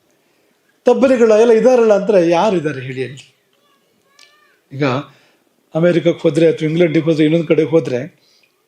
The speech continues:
ಅಲ್ಲಿ ನಮ್ಮ ದೇಶ ಅಲ್ಲ, ನಮ್ಮ ಭಾಷೆ ಇಲ್ಲ, ನಮ್ಮ ಬಂಧು ಬಾಂಧವರು ಸಂಬಂಧಿಕರು ಯಾರು ಇಲ್ಲ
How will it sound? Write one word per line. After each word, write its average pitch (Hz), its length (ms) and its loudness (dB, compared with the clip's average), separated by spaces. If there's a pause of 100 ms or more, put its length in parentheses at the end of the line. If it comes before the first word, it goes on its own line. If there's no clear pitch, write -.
(420)
ಅಲ್ಲಿ 170 580 -2 (680)
ನಮ್ಮ 190 260 0
ದೇಶ 208 260 2
ಅಲ್ಲ, 139 260 0 (480)
ನಮ್ಮ 180 260 0
ಭಾಷೆ 170 440 0
ಇಲ್ಲ, 131 260 -2 (680)
ನಮ್ಮ 196 200 2
ಬಂಧು 208 320 0
ಬಾಂಧವರು 202 460 2
ಸಂಬಂಧಿಕರು 196 880 -2 (420)
ಯಾರು 247 280 0
ಇಲ್ಲ 123 220 -6